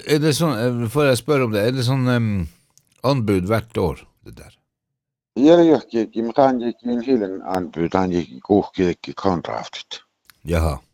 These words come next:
Speaker 1: akkurat. Men, eh, hvordan er det nu? Har, har det hatt noe å si det her med at, em, kommunestyret vedtok nå i høst, sent i høst, så vedtok de, eh,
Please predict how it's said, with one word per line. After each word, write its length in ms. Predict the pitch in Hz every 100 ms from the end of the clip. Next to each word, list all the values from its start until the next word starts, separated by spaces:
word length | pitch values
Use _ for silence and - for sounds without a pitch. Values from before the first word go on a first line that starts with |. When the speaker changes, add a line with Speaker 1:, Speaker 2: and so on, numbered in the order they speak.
| _
Speaker 1:
akkurat. 500 | 82 78 - 62 - - _ _ - - -
Men, 200 | 220 220 - - _ _ 139
eh, 480 | 147 151 147 147 135 123 110 - 131 131 143 143 151 147
hvordan 380 | 233 180 214 226
er 40 |
det 100 | 208
nu? 360 | 208 208 151 110
Har, 240 | 120 151 117
har 220 | 135 190
det 80 | 214
hatt 160 | 220
noe 160 | 208 180
å 20 |
si 140 | 185 180
det 140 | 147
her 180 | 160 151
med 180 | 139 135
at, 400 | 113 135 117 -
em, 260 | 135 113 - - - -
kommunestyret 640 | 160 156 147 120 147 143
vedtok 400 | 147 156 - 107
nå 140 | 101 123
i 80 | 107
høst, 400 | 113 - - - _ _ _
sent 320 | - 147 -
i 80 | 101
høst, 260 | 107 - -
så 80 | 110
vedtok 440 | 107 123 85 98 85
de, 140 | 98 92 95
eh, 340 | 95 92 85